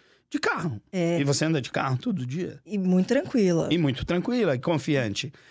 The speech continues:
Speaker 1: Mas é o medo de, de cair o avião? É isso que gera em você esse mal-estar? E o que que você sente quando você tá entrando no avião ou tem que fazer uma viagem de avião?
Speaker 2: Pânico.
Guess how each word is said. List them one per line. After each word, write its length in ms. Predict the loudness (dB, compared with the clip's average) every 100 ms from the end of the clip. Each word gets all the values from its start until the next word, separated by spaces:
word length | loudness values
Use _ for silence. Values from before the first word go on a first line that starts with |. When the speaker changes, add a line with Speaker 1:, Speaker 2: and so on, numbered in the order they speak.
| -20
Speaker 1:
Mas 340 | -4 -2 -2 -8 _ _
é 160 | -2
o 80 | 0
medo 420 | 2 2 2 0
de, 480 | 0 0 0 -2 -6 -10
de 120 | -8
cair 460 | -4 -2 0 -2 -6
o 160 | -4 -4
avião? 440 | -2 -2 -2 -4 -6 _ _ _ _ _
É 140 | 2 2
isso 280 | 0 -4
que 140 | -4 -4
gera 440 | -2 0 0 0
em 100 | -2
você 460 | -2 -4 -2 -2 0
esse 180 | -2 -2
mal-estar? 580 | -2 -4 -4 -4 -2 -2
E 40 |
o 40 |
que 120 | -4 -4
que 80 |
você 120 | -4 -4
sente 500 | -2 -2 -2 -6 -6
quando 220 | -6 -4
você 300 | -2 0 0 -6 _ _ _
tá 140 | -2 0
entrando 440 | 0 -2 -2 -2
no 100 | -4
avião 300 | -4 -2 0
ou 120 | -2
tem 200 | 0 -2
que 100 | -2
fazer 200 | -4 -2
uma 120 | -2
viagem 340 | -2 -2 -4 -8
de 60 | -10
avião? 220 | -10 -12 -2
Speaker 2:
Pânico. 760 | 2 2 2 -4 -10 -8 -8 -8